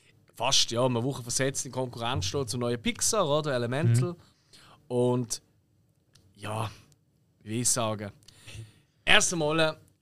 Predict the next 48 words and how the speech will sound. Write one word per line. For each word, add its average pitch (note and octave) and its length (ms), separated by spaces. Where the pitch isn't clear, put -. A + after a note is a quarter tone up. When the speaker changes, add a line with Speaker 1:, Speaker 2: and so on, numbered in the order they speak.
Speaker 1:
also C#3+ 120
meine D3+ 180
Geschichte - 420
ist C#3+ 100
einfach C#3+ 280
halt, C#3 340
äh, A#2+ 360
ein A#2+ 100
Teenager-Mädchen, D3+ 1400
ähm, A#2+ 520
halt G2 200
die G2 60
typischen A2 340
Schulprobleme F3 680
hat, D3+ 140
oder? B2+ 220
Und D#3+ 200
sie D#3+ 120
ist D3 120
eigentlich C3 240
auch A#2+ 100
noch A2+ 100
ein G#2+ 160
Krake, C3 480
aber E3 140
sie C3+ 160
tarnen C#3 380
sich D#3+ 200
mega E3 320
geschickt. - 420
Ist A#2+ 140
auch B2 60
nicht A#2+ 120
so A#2 80
schwierig, C#3+ 300
sich - 180
zu - 140
tarnen, D3+ 360
weil A#2+ 240
alle D3+ 200
Kraken D3 400
in C#3+ 60
diesem B2+ 140
Film D3 300
haben B2 140
nicht A#2 200
acht - 280
Beine. D#3 320